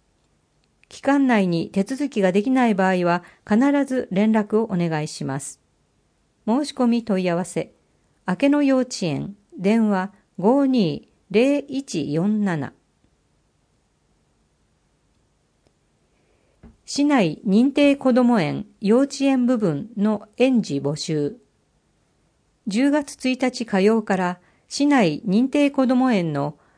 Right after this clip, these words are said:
令和二年度の幼稚園部分の園児募集を開始します。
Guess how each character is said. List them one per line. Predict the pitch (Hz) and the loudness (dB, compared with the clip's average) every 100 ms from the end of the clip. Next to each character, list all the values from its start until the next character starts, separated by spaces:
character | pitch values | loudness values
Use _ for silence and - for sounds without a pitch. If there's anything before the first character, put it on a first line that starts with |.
| - | -4
令 | 214 285 254 | 2 2 4
和 | 175 - - | 2 0 0
二 | 180 | 0
年 | 214 277 254 | 2 2 2
度 | 180 | 0
の | 151 143 160 _ - | 0 -4 -6 _ 0
幼 | 208 | 2
稚 | 294 - | 2 0
園 | 294 294 | 0 0
部 | 294 | 0
分 | 277 214 160 | 2 0 0
の | 147 - | -2 -2
園 | 233 269 208 | 0 2 2
児 | 175 | 2
募 | 156 | 0
集 | - 247 240 | 0 0 2
を | 240 | 2
開 | 185 170 | 0 -2
始 | 165 151 | -4 -8
し | 156 | -6
ま | 139 151 | -4 -6
す。 | - | -10